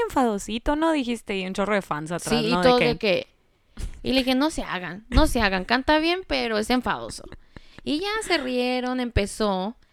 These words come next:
Speaker 2: Y, güey, pasó algo muy extraño, que cuando empezó, eh, I was like, "God, do I like aguapecarios?" <laughs>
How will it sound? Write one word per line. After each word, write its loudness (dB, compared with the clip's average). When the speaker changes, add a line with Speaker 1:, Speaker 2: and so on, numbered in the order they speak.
Speaker 2:
Y, 0
güey, -2
pasó 0
algo -2
muy -4
extraño, -6
que -4
cuando -4
empezó, -4
eh, 2
I -4
was -4
like, -6
"God, -6
do -2
I -4
like -6
aguapecarios?" 4
<laughs> -4